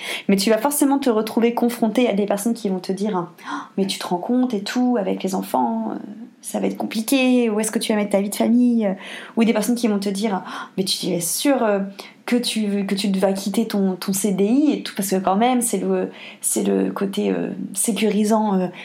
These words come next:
d'avoir un salaire tous les mois. » Ou tu vas avoir des personnes qui vont te dire, « Oh, tu vas mettre ça à ce prix-là, mais, euh, mais t'es sûr que,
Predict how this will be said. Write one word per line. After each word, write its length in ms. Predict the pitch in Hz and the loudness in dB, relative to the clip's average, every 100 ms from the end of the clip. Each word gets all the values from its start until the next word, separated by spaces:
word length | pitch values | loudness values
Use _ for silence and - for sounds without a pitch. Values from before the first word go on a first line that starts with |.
| - | -2
d'avoir 280 | 202 196 185 | 2 2 2
un 60 | 190 | 0
salaire 320 | 208 190 180 | 0 -2 -2
tous 120 | - | 0
les 80 | 240 | 2
mois. » 240 | 269 262 - - - - | 4 0 -4 -16 -4 0
Ou 80 | |
tu 100 | 226 | 2
vas 80 | 220 | 4
avoir 140 | 202 202 | 4 2
des 80 | |
personnes 240 | 196 190 220 | 0 -4 -4
qui 100 | 202 | -2
vont 80 | 185 | -2
te 100 | 196 | 0
dire, « 300 | 196 185 170 | 0 0 -2
Oh, 140 | - - | -8 -6
tu 140 | - | -2
vas 80 | 185 | 0
mettre 160 | 190 196 | 0 0
ça 100 | 202 | 0
à 40 | |
ce 140 | 196 | -2
prix-là, 400 | - - 226 247 | -4 0 2 2
mais, 260 | 233 196 190 | 2 2 2
euh, 120 | 185 180 - - _ | 0 -4 -12 -20 _
mais 100 | 196 | -2
t'es 140 | 196 196 | 0 0
sûr 280 | - 262 | 0 -2
que, 460 | 262 220 202 185 | 0 2 2 0